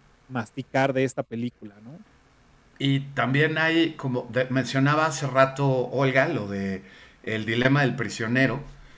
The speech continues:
Speaker 2: también hay una alegoría religiosa que se le atribuye a varios, en-, pero entre ellos a un rabino judío, que se llama, eh, la alegoría de las cucharas largas, que dice que la diferencia entre el cielo y el infierno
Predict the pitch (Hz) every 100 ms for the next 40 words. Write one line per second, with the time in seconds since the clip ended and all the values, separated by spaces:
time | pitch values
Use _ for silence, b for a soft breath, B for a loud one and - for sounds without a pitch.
0 | b - 123 120 143 165 170 160 160 160
1 | - 143 147 156 165 160 143 113 120 117
2 | 110 123 135 151 165 156 - 139 139 147
3 | 147 107 76 - 104 107 107 120 123 165
4 | 135 117 127 139 98 98 98 95 B B
5 | B 101 101 123 131 139 120 110 131 131
6 | 120 131 131 117 113 127 113 - B B
7 | B B - 110 123 117 127 131 139 143
8 | - 131 117 113 107 101 - _ 107 113
9 | 120 123 123 147 151 139 - 120 127 127
10 | 123 143 139 131 98 - - _ - _
11 | b b b b _ - 107 123 139 -
12 | 123 120 123 123 135 156 180 175 143 123
13 | - 156 156 170 143 120 117 143 165 143
14 | 110 113